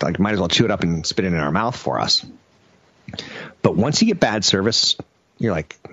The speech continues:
"I want to talk to the manager." And then you get, like, hair in your food the second time. You're like, and then the third time, like, there's a, you know, ninety minute wait,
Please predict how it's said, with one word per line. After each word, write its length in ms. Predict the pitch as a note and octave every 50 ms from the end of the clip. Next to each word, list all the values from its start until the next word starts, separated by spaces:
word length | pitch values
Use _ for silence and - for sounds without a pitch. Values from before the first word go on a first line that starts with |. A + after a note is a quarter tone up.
| - - - - - - - - -
"I 100 | F3+ A#3
want 140 | B3 F#3+ C#3
to 60 | C#3+
talk 100 | C#3 A#2
to 40 | A2+
the 60 | G2
manager." 500 | F#2 G#2 A#2+ B2 A2 F2+ - - - - - - - - - _ _ - - _ _ - - - _ _ - - -
And 160 | F#2+ G2+ G#2
then 140 | B2+ B2+ C3
you 80 | C3+
get, 180 | B2+ C3 A#2 -
like, 160 | G#2 F#2+ -
hair 200 | - - G2+ G2
in 80 | G2 G2
your 80 | G2
food 180 | - - G2+ E2
the 60 | -
second 280 | - - F#2 F2+ F#2+ F#2
time. 340 | - G#2 G#2 A2 A2+ A2+ - - - - - - - _ _ _ _
You're 120 | - A2 G#2
like, 240 | F2+ E2 - - _ _ - - - - - - - _ -
and 120 | F#2 G#2
then 100 | G#2 F#2+
the 100 | E2+ D2
third 500 | - - - - G#2+ F#2+ F#2+ G2 G#2+ F#2+
time, 360 | - A#2+ G2+ G2+ G#2+ A2+ G#2
like, 180 | G#2 F2+ E2+ -
there's 180 | F#2+ F2 E2
a, 120 | E2+ D#2 D2 - - _ _ _ -
you 100 | - -
know, 300 | - A2+ - - - -
ninety 360 | - F#2+ F#2 F#2+ G#2 G2 G#2+
minute 240 | G2 G2 F#2 D2+ C#2
wait, 400 | C#2 D2+ E2+ F2+ F#2 - - -